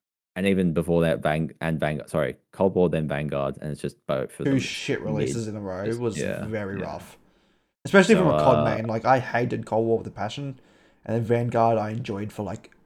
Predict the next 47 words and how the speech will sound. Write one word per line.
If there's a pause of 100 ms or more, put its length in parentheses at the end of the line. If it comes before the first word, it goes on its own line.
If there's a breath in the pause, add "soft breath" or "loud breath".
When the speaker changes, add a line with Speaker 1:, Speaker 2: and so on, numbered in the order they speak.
(120)
Speaker 2:
two
weeks,
and
then
it
was
just
shotgun
riot
shield
dust
house
until
Speaker 1:
Yeah,
Speaker 2:
you
could
Speaker 1:
I
Speaker 2:
play.
Speaker 1:
think
I
play-,
I
played
Vanguard
for
one
week,
and
I
played
Cold
War
for
maybe (1300 loud breath)
couple, (100)
six
weeks
maybe,
and
just
both
of
them
just (720)
skill-based
matchmaking
or